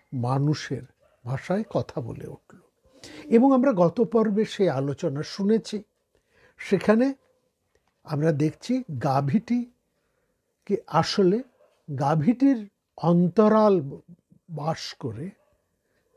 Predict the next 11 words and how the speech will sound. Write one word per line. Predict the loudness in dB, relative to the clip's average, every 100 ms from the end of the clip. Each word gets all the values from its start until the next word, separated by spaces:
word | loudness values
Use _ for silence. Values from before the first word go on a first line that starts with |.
| _
সুম | -12 -6 0 2 4 2 -2 -6 -4
রশ্মি, | -4 -4 -6 -8 -10 -12 _ _ _ _ -2
তিনি | 2 4 2
কথা | -2 -10 -10
বলছেন। | -16 -16 -20 -20 -20 _ _ _ _ _ _ _ _ -16 2
অর্থাৎ | 2 4 0 2
এখানে | -4 0 0 2
পরিষ্কার | 4 4 2 -6 2 2 2 -4 _ _ _ _ _ _ _ _ _ _ _ _ -10 0
গাভীটি | 4 4 4 2 2
উপলক্ষ | 2 4 4 4 0 -14 -10 -10 -10 -10
মাত্র। | -2 -2 -4 _ -20 -20